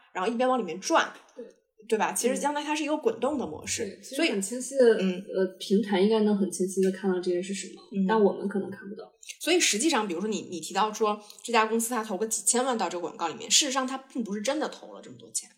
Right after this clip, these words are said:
Speaker 1: 我理解这个东西其实是一个滚动的逻辑嘛。
Speaker 2: 对，对，对，它就是收，收，收益了以后，
Speaker 1: 嗯，嗯。
Speaker 2: 然后它又再投出去嘛。
Speaker 1: 嗯，嗯。
Speaker 2: 但是它总消耗量确实是在投流上面消耗了七千万。
Speaker 1: 其实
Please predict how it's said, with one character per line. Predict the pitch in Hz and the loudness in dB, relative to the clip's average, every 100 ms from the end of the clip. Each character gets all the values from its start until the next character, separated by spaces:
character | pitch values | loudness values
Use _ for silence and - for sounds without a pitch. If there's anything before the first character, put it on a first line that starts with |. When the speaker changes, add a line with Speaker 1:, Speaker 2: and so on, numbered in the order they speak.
| _ _ _ _ - | _ _ _ _ -4
Speaker 1:
我 | 202 | 0
理 | |
解 | 285 | 2
这 | 226 | 4
个 | 233 | 2
东 | 226 | 2
西 | 240 | 0
其 | 226 214 | 0 0
实 | 220 | 2
是 | 226 | 4
一 | |
个 | 226 | 4
滚 | 226 160 | 2 -2
动 | 214 233 | 0 0
的 | 151 85 - - _ - 214 | -2 -6 -10 -16 _ 0 2
逻 | 190 | 2
辑 | 190 - | 0 -2
嘛。 | - - | -4 -8
Speaker 2:
对， | |
对， | 269 | -6
对， | |
它 | |
就 | 285 | -4
是 | |
收， | 294 294 294 | -2 -2 -2
收， | 294 - 247 | -2 -4 -4
收 | - 294 294 | -2 0 2
益 | 285 | 4
了 | 220 | 2
以 | - | -2
后， | 190 208 202 | -2 0 2
Speaker 1:
嗯， | |
嗯。 | |
Speaker 2:
然 | 190 208 | 2 0
后 | 220 | -4
它 | 240 | 0
又 | 233 220 | 2 2
再 | 220 196 | -2 -6
投 | - 190 | -8 -10
出 | 190 | -10
去 | 185 196 | -10 -12
嘛。 | - | -8
Speaker 1:
嗯， | |
嗯。 | 190 185 170 - _ - | -8 -8 -12 -14 _ -2
Speaker 2:
但 | 285 | 0
是 | 262 | 0
它 | 311 | -2
总 | - 196 | -2 -2
消 | 196 247 | 0 0
耗 | 262 254 | 2 2
量 | 233 226 | 0 -2
确 | 208 - | -4 -8
实 | 196 | -8
是 | 196 190 | -4 -4
在 | 190 196 185 - - _ _ - | -2 -4 -6 -14 -20 _ _ 0
投 | 208 | 4
流 | 208 | 6
上 | 208 | 4
面 | 214 190 | 2 -2
消 | - | -4
耗 | 196 185 | -6 -6
了 | 175 | -8
七 | - | -12
千 | - 208 | -14 -16
万。 | - - | -12 0
Speaker 1:
其 | - | 2
实 | 247 294 | 2 0